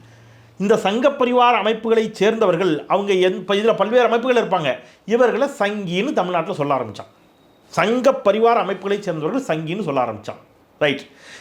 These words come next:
இப்போ இதுல சீமானுக்கு என்ன வருத்தம்னா அங்க தான் வருது. இப்ப அடுத்தது சீமான் தன்னையே, "பார், உன் மனைவி கங்கா, ம்,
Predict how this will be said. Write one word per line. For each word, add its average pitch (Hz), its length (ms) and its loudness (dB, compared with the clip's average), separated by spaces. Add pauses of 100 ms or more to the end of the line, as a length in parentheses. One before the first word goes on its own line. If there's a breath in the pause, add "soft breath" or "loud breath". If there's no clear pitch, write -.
(100)
இப்போ 196 240 0
இதுல 170 460 0
சீமானுக்கு 240 480 0
என்ன 185 320 -2
வருத்தம்னா 143 460 -4
அங்க 143 300 -2
தான் 160 180 -2
வருது. - 240 -6 (100)
இப்ப 123 180 -6
அடுத்தது 175 300 0
சீமான் 233 460 -2
தன்னையே, 202 560 0 (320 loud breath)
"பார், 170 360 2 (160)
உன் 147 180 -6
மனைவி 175 380 -2
கங்கா, 160 460 0 (200)
ம், 190 200 -4